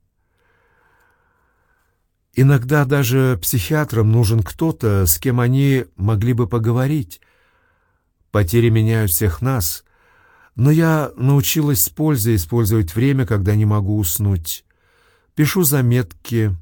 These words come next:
веду исследования, сижу в интернете, но иногда мне кажется, что ночь никогда не кончится. Легкий кивок. Любая реакция,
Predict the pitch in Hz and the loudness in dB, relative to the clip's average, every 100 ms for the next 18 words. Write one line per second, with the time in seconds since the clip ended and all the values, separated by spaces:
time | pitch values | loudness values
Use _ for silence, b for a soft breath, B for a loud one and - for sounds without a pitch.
0 | - _ _ _ 101 143 165 143 - 131 | -14 _ _ _ 0 2 2 2 0 0
1 | 127 120 113 110 98 117 110 139 120 92 | 0 0 0 2 2 0 0 0 0 0
2 | 98 95 95 92 - 92 82 80 B B | 0 2 2 0 -2 -2 -2 -6 B B
3 | B B B 120 147 151 143 151 147 139 | B B B 0 2 2 2 2 2 2
4 | 175 160 156 156 139 135 - 139 98 - | 0 0 0 -2 -2 -2 -2 -2 -2 0
5 | 131 135 143 - 127 120 110 117 113 104 | 0 0 -2 -2 -2 0 0 0 -2 0
6 | 104 90 - 82 - 90 82 80 _ _ | 0 -2 -4 -4 -4 -2 -4 -6 _ _
7 | _ _ _ _ _ _ _ _ - 101 | _ _ _ _ _ _ _ _ -4 0
8 | 147 143 160 147 139 92 87 80 - - | 2 0 -6 -6 -4 0 0 0 -6 -20
9 | _ _ _ B B B B B - 127 | _ _ _ B B B B B 0 2
10 | 127 165 151 139 95 80 - - 82 76 | 2 0 0 0 -2 -4 -6 -2 -2 -2
11 | 67 | -6